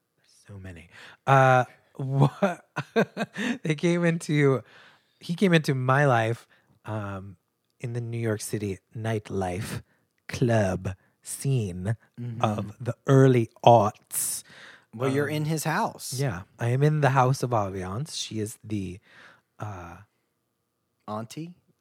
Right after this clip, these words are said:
Speaker 1: Oh, no.
Speaker 2: <laughs>
Speaker 1: She's the daughter. She's the eldest daughter,
Speaker 2: She's
Speaker 1: darling.
Speaker 2: the eldest daughter.
Speaker 1: Yeah.
Speaker 2: Okay.
Speaker 1: Um, and
Speaker 2: Is she?
Speaker 1: Yeah.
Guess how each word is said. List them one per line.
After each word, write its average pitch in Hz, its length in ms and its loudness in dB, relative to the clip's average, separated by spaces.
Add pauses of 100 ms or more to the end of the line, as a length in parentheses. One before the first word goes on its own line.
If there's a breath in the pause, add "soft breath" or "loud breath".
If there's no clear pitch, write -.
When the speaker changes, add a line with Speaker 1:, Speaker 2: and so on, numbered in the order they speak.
(180)
Speaker 1:
Oh, 131 80 -4
no. 123 380 -4 (160)
Speaker 2:
<laughs> - 180 -16
Speaker 1:
She's 196 200 -6
the 247 160 0
daughter. 143 640 2
She's - 120 -16
the 180 180 0
eldest 143 380 2
daughter, 98 320 0
Speaker 2:
She's 82 100 -12
Speaker 1:
darling. 85 300 -4
Speaker 2:
the 143 100 -6
eldest 120 440 -2
daughter. 78 500 -6
Speaker 1:
Yeah. 104 280 -2
Speaker 2:
Okay. 58 200 -20
Speaker 1:
Um, 113 720 -2 (760)
and 123 500 -6
Speaker 2:
Is 220 180 -2
she? 554 420 2 (120)
Speaker 1:
Yeah. 262 300 4